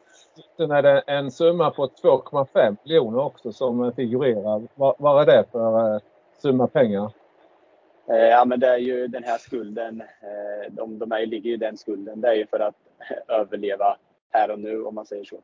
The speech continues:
Speaker 2: Eh, lite mer akuta skulder är de två komma fem miljoner då, och, eh, framtida löneutbetalningar och så här. Eh, så det är de pengarna som behöver komma in nu.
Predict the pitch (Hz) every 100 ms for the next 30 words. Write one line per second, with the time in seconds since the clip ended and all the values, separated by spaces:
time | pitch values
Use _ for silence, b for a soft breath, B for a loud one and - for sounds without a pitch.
0 | _ - 107 113 107 113 113 117 131 107
1 | - 98 - 131 113 104 107 98 - _
2 | _ _ _ _ 120 117 110 107 - 107
3 | 113 113 113 107 110 110 104 110 104 110
4 | 110 - 107 104 113 107 101 98 104 107
5 | 104 98 - - 101 101 104 107 101 101
6 | _ _ _ _ _ _ _ _ _ -
7 | 53 - - - - 110 117 113 110 110
8 | 107 107 110 101 110 107 107 139 156 160